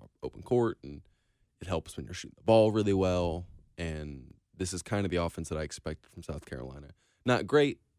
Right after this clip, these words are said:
but able to put up points when they want to. Um, they're gonna, the reason their, their efficiency numbers are not great is because they have a lot of possessions, and sometimes you're just not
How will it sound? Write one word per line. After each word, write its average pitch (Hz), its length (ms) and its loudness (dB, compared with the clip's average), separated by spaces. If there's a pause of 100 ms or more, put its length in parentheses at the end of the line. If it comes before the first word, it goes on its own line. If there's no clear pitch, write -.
(140)
but 87 220 2 (160)
able 92 180 0
to 82 60 -2
put 95 160 -6
up - 120 -6
points 85 240 -8
when 71 80 -16
they 71 60 -12
want 104 240 -2
to. 98 240 -4 (460)
Um, 76 340 -14
they're 87 100 -2
gonna, 76 360 -6 (240)
the 127 80 2
reason 135 220 4
their, 90 160 -2
their 85 380 -2
efficiency 85 520 -6
numbers 76 300 -6
are 71 140 -10 (200)
not 85 280 -6
great 90 440 2
is 85 140 -4
because 73 600 -4 (220)
they - 120 -14
have 95 200 -18
a - 20 -12
lot - 140 -16
of - 80 -20
possessions, 90 640 -2
and 76 200 -16 (680)
sometimes - 420 -10
you're - 100 -20
just - 140 -20
not - 120 -16